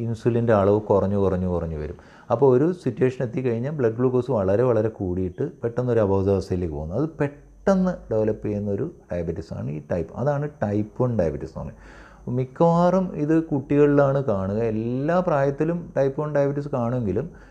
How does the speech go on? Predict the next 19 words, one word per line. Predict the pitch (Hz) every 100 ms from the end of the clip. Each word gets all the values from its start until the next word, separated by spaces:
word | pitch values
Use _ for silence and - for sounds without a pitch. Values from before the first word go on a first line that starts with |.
| - -
ഏറ്റവും | 110 127 151 180
കൂടുതൽ | 180 127 104 98 104
ഈ | 139 120 113
ടൈപ്പ് | 92 90 92
വൺ | 95
ഡയബറ്റീസ് | 82 80 80 90
കാണുന്നത് | 104 80 76 76 76 80 - - -
കുട്ടികളിലാണ്. | 117 110 85 69 60 55 - - -
അപ്പോൾ | - 90
ഇതിനെ | 87 90
നമുക്ക് | 113 123 127 143
ഇൻസുലിൻ | 120 131 143
വെച്ചിട്ട് | 147 135 143
തന്നെ | 147 147
ചികിത്സിക്കണം, | 143 127 113 117 92
കാരണം | 87 101 107
ഇൻസുലിൻ്റെ | 90 - 104 110
ഡെഫിഷ്യൻസിയാണ്. | 110 107 113 131 123 85 71 71 - - - - - - -
ഏഹ്, | 87 85